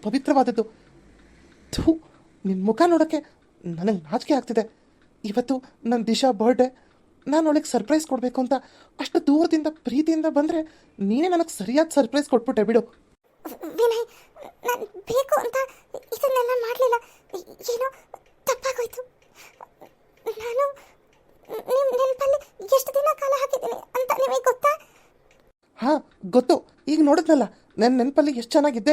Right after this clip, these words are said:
Speaker 1: ನೀನು ಅಂತ.
Speaker 2: ಇಲ್ಲ ವಿನಯ್, ಇದ್ ನನ್ ತಪ್ಪಲ್ಲ, ಇದ್ ನಿನ್ ತಪ್ಪು. ಅಲ್ಲಿಗ್ ಹೋದ್ಮೇಲೆ ಒಂದ್ ಕಾಲ್ ಮಾಡ್ಲಿಲ್ಲ,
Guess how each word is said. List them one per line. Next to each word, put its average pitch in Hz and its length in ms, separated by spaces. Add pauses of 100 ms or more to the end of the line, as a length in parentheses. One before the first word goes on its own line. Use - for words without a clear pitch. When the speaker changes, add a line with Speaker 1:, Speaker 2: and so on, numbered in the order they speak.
Speaker 1:
ನೀನು 233 180
ಅಂತ. 247 120 (800)
Speaker 2:
ಇಲ್ಲ 440 180 (100)
ವಿನಯ್, 427 200 (320)
ಇದ್ 523 180
ನನ್ 539 200
ತಪ್ಪಲ್ಲ, 494 280 (400)
ಇದ್ 622 180
ನಿನ್ 539 220
ತಪ್ಪು. 480 200 (600)
ಅಲ್ಲಿಗ್ 440 300
ಹೋದ್ಮೇಲೆ 523 360 (460)
ಒಂದ್ 494 180 (100)
ಕಾಲ್ 466 240
ಮಾಡ್ಲಿಲ್ಲ, 453 280